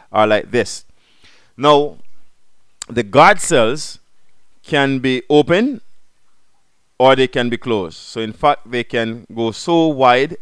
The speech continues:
and open to create an open stomata, or they can go close together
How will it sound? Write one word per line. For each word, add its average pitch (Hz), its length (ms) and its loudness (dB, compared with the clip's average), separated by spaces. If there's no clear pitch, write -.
and - 140 -6
open 127 440 -2
to 117 120 -10
create 120 240 -6
an - 120 -4
open 139 280 2
stomata, 131 680 -2
or 117 180 2
they 117 120 -2
can 117 240 -4
go 110 140 -2
close 190 380 0
together 117 520 0